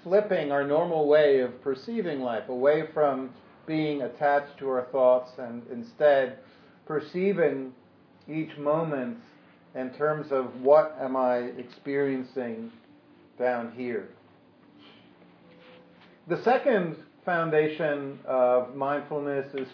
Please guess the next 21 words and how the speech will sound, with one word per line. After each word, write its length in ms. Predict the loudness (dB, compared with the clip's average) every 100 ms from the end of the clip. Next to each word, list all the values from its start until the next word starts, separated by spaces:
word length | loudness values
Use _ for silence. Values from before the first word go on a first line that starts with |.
| -2
feelings. 600 | 2 4 2 0 -8 -18 -20 -20 _ _ _ -4
And 180 | -4
feelings 440 | 0 0 2 0 0
also 500 | 4 4 4 2 2
largely 500 | 6 6 4 0 -6
play 260 | -4 2
out 220 | 4 4 2
in 60 |
the 60 | 0
body, 340 | 6 6 6
but 160 | 0 0
they're 200 | 0 2
different. 480 | 2 4 0 -4 -6 -16 _ _ _ _ _ -16 0
Uh, 160 | 4
body 460 | 4 6 6 4 0
sensation 600 | -4 -6 -2 -2 -2 -6
is 100 | -10 -6
something 540 | -6 -6 -4 -6 -4
that 300 | 0 0 -2 -12 _ _ _ -14
doesn't 500 | -2 2 2 -2 -8 -12 -20 _ _ _ _ -20
really 560 | -14 -8 -6 -4 -6 -8